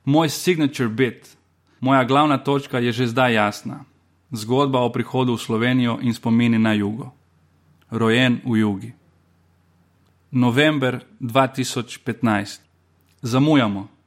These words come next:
Tristan bi moral biti v vrtcu najkasneje ob devetih. Prispemo ob pol desetih. Vzgojiteljice so prijazne. Zapeljem še Klavdijo do službe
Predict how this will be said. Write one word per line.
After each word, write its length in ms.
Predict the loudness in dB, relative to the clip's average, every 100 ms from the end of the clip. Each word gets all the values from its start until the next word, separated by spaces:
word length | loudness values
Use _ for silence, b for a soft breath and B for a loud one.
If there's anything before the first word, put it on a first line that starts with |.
| _ _ _ _ -4
Tristan 400 | 0 0 0 0
bi 80 | 2
moral 300 | 2 2 2
biti 260 | 0 0
v 80 | 0
vrtcu 320 | 0 -2 0
najkasneje 600 | 2 2 0 -4 -2 0 0
ob 80 | 0
devetih. 500 | 0 0 -2 -6 -12 -16 _ _ _ _ _ _ _
Prispemo 540 | -4 -2 0 2 4 2
ob 140 | 0
pol 160 | 0 0
desetih. 560 | -2 -2 -4 -4 -10 -20 _ _ _ _ _
Vzgojiteljice 800 | -2 0 2 2 2 2 0 0
so 140 | -4 -4
prijazne. 640 | -2 0 0 -2 -6 -10 _ _ _ _ _ b b
Zapeljem 480 | -4 -4 -2 0 0
še 140 | -2 -2
Klavdijo 380 | 0 2 2 -2
do 60 | -4
službe 480 | -2 -2 0 -4